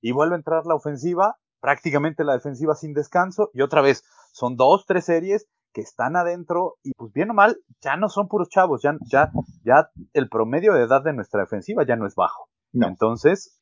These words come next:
Speaker 1: yo creo que eso le está empezando a pasar la factura. Ahora, y, y digo que lo dejo en la mesa porque, ¿qué sucedería si, como lo, como lo mencioné, dejas a Hicks un año más?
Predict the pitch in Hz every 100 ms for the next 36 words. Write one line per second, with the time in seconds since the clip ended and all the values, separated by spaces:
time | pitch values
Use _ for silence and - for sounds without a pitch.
0 | _ 107 120 - 180 - 147 151 190 147
1 | - 131 117 113 113 110 - - 110 107
2 | 110 123 - 160 - _ _ - 120 131
3 | 131 - _ _ _ 127 120 123 123 170
4 | 170 127 139 143 156 160 160 165 156 117
5 | 113 - 139 160 - 170 170 165 127 156
6 | _ _ _ - 113 110 110 110 - -
7 | 107 104 107 104 - - 101 104 104 -
8 | 107 101 92 _ _ 123 170 196 - 135
9 | 160 214 - - _ _ _ 135 151 147
10 | 147 143 107 85 -